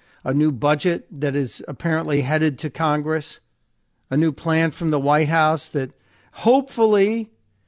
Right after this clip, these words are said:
will also then get us on the road to tax reform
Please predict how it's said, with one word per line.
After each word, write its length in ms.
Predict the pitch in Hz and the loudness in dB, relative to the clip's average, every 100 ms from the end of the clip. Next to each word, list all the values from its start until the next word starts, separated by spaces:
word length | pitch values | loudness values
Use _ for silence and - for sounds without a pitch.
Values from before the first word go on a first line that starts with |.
| _ | _
will 200 | 156 170 | 0 2
also 540 | 170 175 190 - 190 180 | 4 4 2 2 2 4
then 240 | 160 170 | 2 2
get 180 | 156 165 | 2 2
us 140 | 165 | 2
on 180 | 180 165 | 2 2
the 100 | 160 | 0
road 380 | 143 151 165 160 | 2 2 2 0
to 200 | - 143 | -4 -6
tax 420 | - 156 185 - | -4 -6 -6 -2
reform 600 | 196 - 208 190 196 214 | 0 0 0 0 0 -2